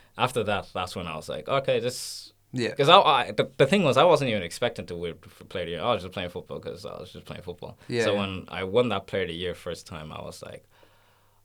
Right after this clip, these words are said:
Speaker 1: "Okay, so this is the team I'm gonna have to be committed for the next few years." So that's what I was focusing on. And that throughout that whole time, I was like, "Let me just build so much trust, build loyalty and all this," just 'cause it's
Speaker 2: But
Speaker 1: all
Speaker 2: I can
Speaker 1: about
Speaker 2: guarantee
Speaker 1: teammates.
Speaker 2: you, like,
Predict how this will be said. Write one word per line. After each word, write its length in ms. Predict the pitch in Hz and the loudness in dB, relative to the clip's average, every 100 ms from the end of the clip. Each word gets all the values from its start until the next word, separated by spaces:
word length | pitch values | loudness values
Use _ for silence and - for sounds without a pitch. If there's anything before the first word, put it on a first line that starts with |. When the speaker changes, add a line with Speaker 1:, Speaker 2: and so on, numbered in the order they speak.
| - | -8
Speaker 1:
"Okay, 220 | 107 110 | -6 -4
so 140 | 101 98 | -4 2
this 180 | 147 165 | 4 4
is 80 | |
the 80 | 147 | 2
team 240 | 131 151 120 | 2 2 2
I'm 100 | 107 | 2
gonna 140 | 107 | 0
have 140 | 104 | -2
to 80 | 104 | -4
be 80 | 85 | -10
committed 340 | - 107 98 | -6 -4 -4
for 120 | 101 95 | -4 -6
the 60 | |
next 260 | 92 95 - | -4 -4 -6
few 120 | 101 | -6
years." 400 | 92 101 90 - _ - | -4 -4 -4 -8 _ -16
So 160 | - | -6
that's 220 | 90 107 - | -2 -2 0
what 100 | 92 | 0
I 80 | |
was 120 | 85 78 | -2 -2
focusing 440 | 104 98 - 87 | -4 -4 -8 -8
on. 140 | 78 | -10
And 160 | 78 80 | -8 -6
that 180 | 95 - _ _ | -6 -8 _ _
throughout 460 | - 98 101 107 - | -10 -4 -2 -2 -4
that 120 | 90 | -6
whole 160 | 95 92 | -4 -6
time, 200 | 87 78 | -8 -10
I 60 | |
was 120 | 78 | -12
like, 140 | - - | -14 -10
"Let 100 | 92 | -8
me 120 | 82 | -8
just 260 | - 82 - _ _ _ | -10 -14 -16 _ _ _
build 180 | - 117 | -6 -4
so 160 | - 95 | -4 -8
much 220 | 85 80 | -8 -10
trust, 400 | - 98 87 - - | -10 -8 -8 -10 -10
build 240 | 85 82 80 | -8 -8 -6
loyalty 380 | 87 82 - | -4 -4 -8
and 100 | 78 | -12
all 120 | 76 73 | -8 -4
this," 140 | - - | -4 -6
just 220 | - - | -12 -12
'cause 280 | 82 - - - - - - | -12 -12 -18 -20 -20 -20 -16
it's 80 | - | -2
Speaker 2:
But 60 | 110 | 0
Speaker 1:
all 40 | |
Speaker 2:
I 80 | 98 | 2
can 80 | 127 | 0
Speaker 1:
about 60 | 123 | 4
Speaker 2:
guarantee 300 | 143 123 104 | 4 4 2
Speaker 1:
teammates. 180 | 131 131 | 2 4
Speaker 2:
you, 60 | |
like, 260 | 117 110 | 2 0